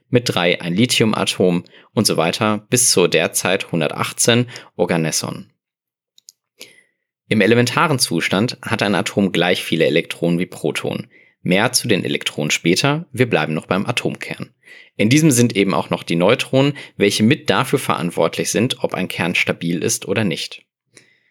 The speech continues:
Protonen sind ja einfach positiv geladen. Das heißt, wenn immer mehr im Kern zusammenkommen, würden sie sich irgendwann abstoßen, ganz wie Magneten es auch tun.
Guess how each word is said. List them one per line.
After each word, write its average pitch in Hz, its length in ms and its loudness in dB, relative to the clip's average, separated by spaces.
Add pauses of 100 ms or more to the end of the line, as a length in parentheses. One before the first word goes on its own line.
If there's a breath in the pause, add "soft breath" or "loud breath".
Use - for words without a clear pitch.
(440 soft breath)
Protonen 139 400 2
sind 127 180 0
ja 117 120 -2
einfach 101 380 -4
positiv 87 540 -6
geladen. 71 400 -4 (380 soft breath)
Das - 220 -2
heißt, 120 380 0 (200 soft breath)
wenn - 160 0
immer 170 300 4
mehr 131 260 4
im 107 140 0
Kern 107 260 -2
zusammenkommen, 98 800 0
würden 104 260 4
sie 110 60 0
sich 107 200 0
irgendwann 113 380 0
abstoßen, - 720 -2 (240 loud breath)
ganz 104 240 0
wie 107 60 4
Magneten 95 480 2
es - 140 0
auch - 220 0
tun. - 360 -8